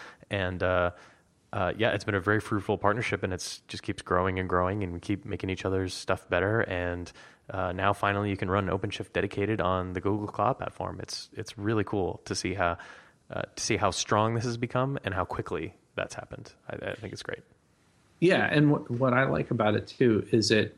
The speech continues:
Speaker 2: well, hey, Google has their own container thing, and they have their own
Speaker 1: Mm-hmm.
Speaker 2: orchestration thing, uh, but they're saying that, hey, working with Red Hat's a good thing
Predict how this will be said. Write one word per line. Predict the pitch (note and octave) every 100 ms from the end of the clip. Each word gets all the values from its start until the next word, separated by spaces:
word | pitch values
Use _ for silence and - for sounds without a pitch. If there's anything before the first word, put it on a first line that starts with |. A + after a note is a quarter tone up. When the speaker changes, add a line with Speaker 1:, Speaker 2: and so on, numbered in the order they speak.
| _
Speaker 2:
well, | -
hey, | D3
Google | - C3+ E3 F3 D3+ C#3 B2 _ _
has | - B2+ A#2 A#2
their | G#2+ A2
own | C3 B2
container | G#2+ F#2+ A2 A#2+ F#2 F2 - _ _
thing, | F#2+ F#2+ G2 G2
and | A#2+ A2
they | G#2+
have | A#2+ A#2
their | G2+ A2
own | A2+ G#2+
Speaker 1:
Mm-hmm. | G#2+ A2+
Speaker 2:
orchestration | G#2 - - G2+ - G2+
thing, | G2+ F#2+ F#2+ - - _ A#2+
uh, | A2 G#2+
but | A2+ -
they're | A#2+ A#2 A2+ A#2 - _
saying | - A#2 A2+
that, | G#2+
hey, | C#3 D3
working | A2 A2 A#2+
with | A2+
Red | B2 A#2+
Hat's | A#2 G#2
a | G#2+
good | G#2+ G#2
thing | G2+ G2 F#2+